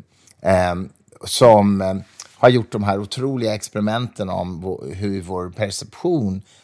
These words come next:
eh, hur den är ganska smal och hur den stänger ute, eh,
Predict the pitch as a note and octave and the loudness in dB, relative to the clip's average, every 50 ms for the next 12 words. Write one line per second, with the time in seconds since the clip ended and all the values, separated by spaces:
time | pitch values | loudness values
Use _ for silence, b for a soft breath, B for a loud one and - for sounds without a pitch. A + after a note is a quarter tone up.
0 | b b - - F2 F#2 D#2+ C#2 F#2+ A2 A2+ G#2+ F#2+ G2 F#2+ F#2 F#2 F#2 D2+ D#2 | b b -8 -4 -4 -2 -2 -2 -2 -2 -2 0 0 0 0 0 -2 -4 -6 -6
1 | G2 G2 G2 G#2+ G2+ F#2+ F2+ - - G2 F#2 G2 - - C#3 D3+ C#3 G#2+ C#2+ A#1 | -4 -2 0 0 0 -2 -4 -6 -8 -6 -4 -4 -4 0 2 4 4 4 2 -2
2 | B1 C2 C2+ C#2 E2 F#2+ G2+ G2+ E2+ F2 F2+ F#2 - - - A2 G2+ G2 G2+ G2+ | -8 -10 -10 -10 -8 -6 -6 -6 -8 -8 -6 -4 -4 -4 -2 -2 -2 0 -2 -2
3 | F2+ A#2+ C3+ A#2+ G2 F2 - _ _ _ - C#3+ A#2 G2 F#2 b b b b b | -2 -2 -2 -4 -4 -8 -14 _ _ _ 0 0 0 0 -2 b b b b b
4 | b b b b _ - G2 G2+ F#2 F2+ F2+ E2+ D#2+ D#2 D2 C2+ B1+ B1 A1 G1+ | b b b b _ -2 0 0 0 0 -2 -4 -6 -8 -10 -10 -12 -14 -14 -16
5 | G1+ G1+ G1+ | -18 -18 -20